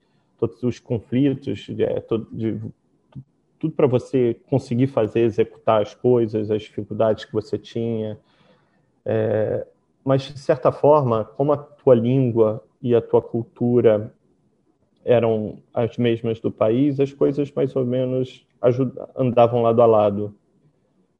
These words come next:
É, quando eu chego no Japão, eu já tinha morado no Azerbaijão, morado, morado na Espanha, morado no Peru e passado por uma porrada de países, né,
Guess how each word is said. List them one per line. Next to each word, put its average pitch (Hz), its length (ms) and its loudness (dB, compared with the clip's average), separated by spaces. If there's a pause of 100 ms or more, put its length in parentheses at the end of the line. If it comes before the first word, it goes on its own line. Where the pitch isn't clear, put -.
É, 104 680 2 (280)
quando 127 880 2
eu 117 80 -2
chego 117 400 -2
no 113 100 -2
Japão, 113 640 0 (180)
eu 110 100 -6
já 110 120 0
tinha 110 320 -4
morado 107 440 2
no 107 80 -2
Azerbaijão, 107 1000 2 (260)
morado, 104 840 2
morado 104 380 0
na 107 100 -2
Espanha, 151 640 -4 (160)
morado 110 680 2
no 110 680 -2
Peru 131 400 2 (580)
e 127 60 -2
passado 131 500 0
por - 160 -4
uma 131 160 2
porrada 123 460 0
de - 100 -12
países, 107 600 -2
né, 107 220 -6